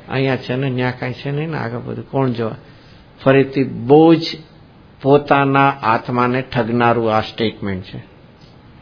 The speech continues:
"હું જોઈ શકતો નથી એટલે કોઈ જોઈ ન શકે" એવો નિયમ ક્યાંથી કાઢ્યો? શબ્દ તો આવો જ આવતો હોય છે ને, કોણ જોવા ગયું છે?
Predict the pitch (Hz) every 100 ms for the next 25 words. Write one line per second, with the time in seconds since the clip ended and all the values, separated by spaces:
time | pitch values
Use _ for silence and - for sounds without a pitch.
0 | - - - - - 117 143 185 220 233
1 | 190 139 170 185 190 160 - - 175 139
2 | 113 131 - 165 151 151 151 151 147 143
3 | 117 131 143 127 127 - 123 135 127 127
4 | 131 123 117 107 92 90 92 - - -
5 | - - - - - - - - - -
6 | - - - - - - 226 180 196 185
7 | 180 196 185 190 190 180 151 170 202 214
8 | - - - - - 143 147 156 160 160
9 | 131 120 123 127 127 131 135 131 107 110
10 | 110 110 - 120